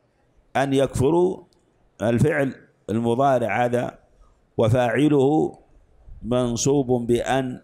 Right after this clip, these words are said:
بحذف النون التي بأن، آه، المصدرية، وأن وما دخلت عليه تؤوله بمصدر، أي كفرهم بما اشتر-، بم-، بئس ما اشتروا به أنفسهم،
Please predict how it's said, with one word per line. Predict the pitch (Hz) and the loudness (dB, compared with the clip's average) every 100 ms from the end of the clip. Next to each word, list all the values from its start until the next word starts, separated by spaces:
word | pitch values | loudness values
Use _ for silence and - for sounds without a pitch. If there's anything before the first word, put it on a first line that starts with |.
| - | -6
بحذف | 107 135 131 120 | -2 -2 0 -2
النون | 117 117 127 131 - | -2 0 0 -2 -8
التي | - 110 113 113 110 101 - _ _ _ _ | -8 -2 -2 -2 -6 -6 -10 _ _ _ _
بأن، | 104 104 131 120 | -4 -2 -2 -6
آه، | 73 98 95 80 73 | -8 -6 -6 -8 -6
المصدرية، | 117 110 - 120 139 147 160 143 - - - _ _ _ | -4 -2 2 2 4 4 2 0 -6 -20 -20 _ _ _
وأن | 110 123 98 139 151 | 2 2 2 0 0
وما | 139 135 131 | 0 2 0
دخلت | 139 123 127 131 117 | 2 0 2 2 2
عليه | 110 120 131 156 151 156 156 - - - | 0 0 2 4 2 2 -2 -8 -8 -2
تؤوله | 120 123 139 135 143 135 123 123 | 0 2 2 4 4 4 4 4
بمصدر، | 117 123 135 - 113 98 - - | 2 0 0 0 -2 -4 -8 -2
أي | 135 127 | 0 0
كفرهم | - 151 123 131 117 113 85 - _ _ _ _ - | 2 0 2 2 4 2 -2 -14 _ _ _ _ -4
بما | 139 151 | -2 0
اشتر-، | - 135 123 | 0 0 -2
بم-، | 120 135 131 135 | -2 -2 -2 -2
بئس | 139 139 | 0 0
ما | 127 127 | -2 -2
اشتروا | - 139 139 131 | 0 0 2 0
به | 123 123 | 0 -2
أنفسهم، | 113 120 139 147 139 139 160 165 | -2 -2 0 0 0 0 -2 -4